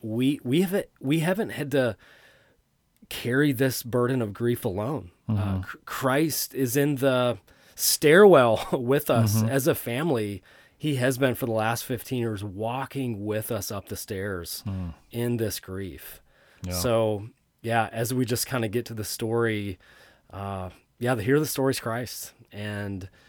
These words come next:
Speaker 1: uh, we've, we have seen him shine in, in many, many ways. Yeah, and, and I would say one thing too, Trav, as,
Speaker 2: Mm-hmm.
Speaker 1: as we just set up the story, and, you know, as I've been even just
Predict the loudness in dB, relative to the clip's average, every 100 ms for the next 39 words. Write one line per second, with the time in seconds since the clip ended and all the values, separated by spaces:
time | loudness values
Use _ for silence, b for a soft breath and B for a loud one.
0 | b b -18 -14 -10 -10 -6 -6 -6 -8
1 | -14 -14 -14 -14 -8 -8 -6 -6 -6 -6
2 | -4 -2 -2 -4 -4 -4 -4 -4 -6 -8
3 | -12 -10 -10 -8 -6 -4 -4 -6 -8 -10
4 | -14 -12 -10 -8 -10 -12 -14 -18 _ b
5 | b b b b b b -10 -4 -4 -4
6 | -8 -6 2 4 4 2 0 0 -2 -4
7 | -8 -8 -2 -2 -2 -4 -4 -2 -2 -2
8 | -2 -2 2 0 0 -4 -4 -6 -6 -8
9 | -10 -8 -8 -6 -8 -10 -14 -16 -16 -16
10 | -20 _ -6 -6 -6 -8 -8 -4 -2 -2
11 | -4 -6 -8 -8 -4 -4 -4 -6 -10